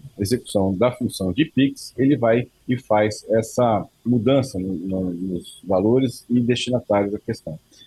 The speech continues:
Por isso que é tão importante você observar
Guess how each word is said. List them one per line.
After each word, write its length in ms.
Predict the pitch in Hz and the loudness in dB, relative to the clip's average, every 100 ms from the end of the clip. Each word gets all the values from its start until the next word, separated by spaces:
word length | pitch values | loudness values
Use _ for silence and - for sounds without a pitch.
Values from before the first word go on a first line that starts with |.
| _ _ | _ _
Por 100 | 123 | -2
isso 100 | 143 | 0
que 60 | 165 | 0
é 40 | |
tão 120 | - | 2
importante 640 | 143 135 143 - 165 143 117 | 2 2 -2 2 2 2 0
você 280 | 110 - 127 | -2 0 -2
observar 640 | 117 135 104 113 139 | 0 0 2 2 2